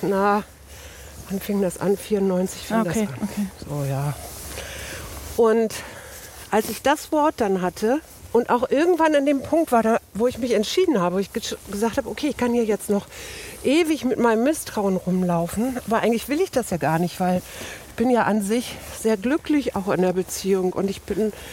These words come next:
Speaker 1: finde unsere kleine Familie auch prima. Irgendwann habe ich dann gesagt, „So, okay, ich glaub ihm das.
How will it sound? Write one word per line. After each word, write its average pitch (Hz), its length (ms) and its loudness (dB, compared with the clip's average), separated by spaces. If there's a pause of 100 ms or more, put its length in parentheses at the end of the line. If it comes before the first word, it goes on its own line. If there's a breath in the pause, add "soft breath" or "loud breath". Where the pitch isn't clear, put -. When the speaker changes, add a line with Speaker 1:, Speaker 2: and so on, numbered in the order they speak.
(420 loud breath)
Speaker 1:
finde 262 260 4
unsere 214 200 0
kleine 214 280 2
Familie 226 540 2
auch 180 100 0
prima. 196 460 0 (1120 loud breath)
Irgendwann 226 340 2
habe 220 120 0
ich - 80 -6
dann 214 160 4
gesagt, 214 280 0
„So, 247 100 2
okay, - 260 -2
ich 185 140 -4
glaub 311 260 2
ihm 190 120 0
das. 156 220 -2